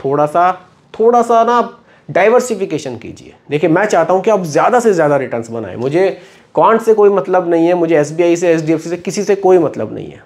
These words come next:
मैं चाहता हूँ कि जब आप अपना पैसा निवेश कर रहे हैं, आप रिस्क भी ले रहे हैं म्यूचुअल फंड का, तो क्यों ना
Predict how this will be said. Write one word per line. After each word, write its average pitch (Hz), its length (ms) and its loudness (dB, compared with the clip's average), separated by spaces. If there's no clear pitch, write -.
मैं 165 160 0
चाहता 151 320 0
हूँ 180 100 2
कि 185 100 -4
जब 151 260 0
आप 170 200 2
अपना 156 280 -4
पैसा 156 380 -4
निवेश 143 340 -2
कर 190 180 0
रहे 208 160 2
हैं, 120 180 -6
आप 170 220 2
रिस्क 202 280 0
भी 185 140 4
ले 196 160 4
रहे 165 140 2
हैं 160 120 -2
म्यूचुअल 143 320 -4
फंड 120 220 -10
का, 117 200 -10
तो 220 60 2
क्यों 208 260 2
ना 247 120 4